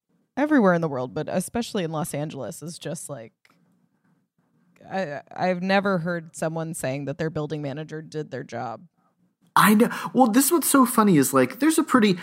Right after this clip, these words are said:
Speaker 2: I think the issue is that we just need, we just need better locks. And, you know, like, that, that kind of feels like,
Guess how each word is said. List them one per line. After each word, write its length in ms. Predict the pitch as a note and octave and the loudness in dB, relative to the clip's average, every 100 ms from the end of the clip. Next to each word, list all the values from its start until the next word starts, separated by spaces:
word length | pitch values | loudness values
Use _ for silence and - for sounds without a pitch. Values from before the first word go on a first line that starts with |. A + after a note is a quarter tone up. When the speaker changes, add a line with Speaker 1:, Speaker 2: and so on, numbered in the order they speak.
| - - | -2 2
Speaker 2:
I 100 | A#3+ | 4
think 300 | F4 D4+ - | 4 0 2
the 180 | E3 D3+ | 2 2
issue 280 | - C#3 | 4 4
is 160 | B2+ A2+ | 4 4
that 100 | A#2+ | 2
we 120 | B2 | 4
just 200 | B2 B2+ B2 | 2 2 4
need, 280 | A2 F#2 - | 4 4 4
we 80 | C#3+ | 4
just 160 | A#2+ | 6
need 120 | G2+ | 4
better 440 | F2 E2+ E2 D#2+ - _ - | 4 4 4 4 -4 _ -6
locks. 720 | F2 F2+ F2+ F2+ - - - _ _ - | 2 6 6 4 2 0 0 _ _ 0
And, 480 | G#2+ G#2 G2+ G2+ - - | 2 4 6 4 0 2
you 140 | A2+ | 4
know, 200 | G#2 G2+ B2 | 4 2 4
like, 260 | C3 A#2 | 4 2
that, 400 | G3+ G3+ G3+ F#3 | -2 2 4 4
that 240 | F#3 F3 - | 2 2 2
kind 200 | B2+ A#2+ | 2 2
of 80 | |
feels 280 | A#2 G#2+ F#2 | 2 2 4
like, 240 | G2 F#2+ | 2 2